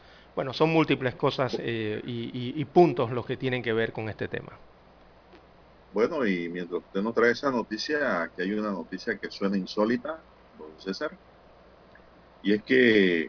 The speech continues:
Speaker 2: abogados de la víctima reclamaron la incoacción de un delito de abusos sexuales, mientras que el juez instructor lo dejaba en coacciones graves y la fiscalía atendía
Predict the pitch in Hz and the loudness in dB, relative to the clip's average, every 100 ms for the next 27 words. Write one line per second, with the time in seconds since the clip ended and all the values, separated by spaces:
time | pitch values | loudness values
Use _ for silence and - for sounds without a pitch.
0 | - 101 98 98 101 120 110 95 101 104 | -6 0 6 8 8 8 8 6 4 2
1 | 123 123 110 110 92 90 107 120 110 98 | 0 2 0 -2 -2 0 0 0 -2 0
2 | 98 95 92 - 98 95 92 - - 127 | 0 -2 -6 -4 0 0 0 -8 -6 -4
3 | 160 139 131 127 110 107 - 131 92 98 | -2 -2 -2 0 -2 -2 -2 -2 0 -4
4 | - 113 - - 131 160 85 - - - | -6 -8 -10 -6 -4 -4 -6 -10 -16 -20
5 | - - - - 85 82 82 - 78 71 | -20 -20 -20 -18 -14 -8 -8 -6 -8 0
6 | 95 110 - 123 - 123 113 113 120 104 | 4 4 2 -4 -4 -2 2 2 4 4
7 | 87 95 107 104 98 82 - 92 98 110 | 4 4 4 2 0 -2 -4 -6 -2 0
8 | 110 104 120 - - - - - _ - | 4 4 2 -2 -12 -20 -20 -20 _ -12
9 | - 160 147 160 - 139 110 113 110 85 | -2 2 2 2 2 2 4 2 2 -4
10 | 85 87 95 107 | -6 -6 -2 -2